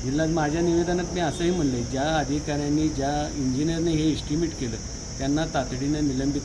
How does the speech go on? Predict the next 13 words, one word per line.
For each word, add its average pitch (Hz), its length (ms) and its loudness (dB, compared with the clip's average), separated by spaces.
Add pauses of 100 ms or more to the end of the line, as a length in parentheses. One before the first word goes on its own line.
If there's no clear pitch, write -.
करण्यात 127 340 -2
यावं 110 240 -2 (480)
आणि 156 400 2
तिथं 156 200 -2
सखोल 160 320 -2
चौकशी 151 400 -2
करून 139 240 0
किंवा 160 240 0
जागाच्या, 156 540 0
शेजारच्या 143 680 -2
ज्या 143 220 2
जागा 123 380 -2
आहेत, 120 120 -2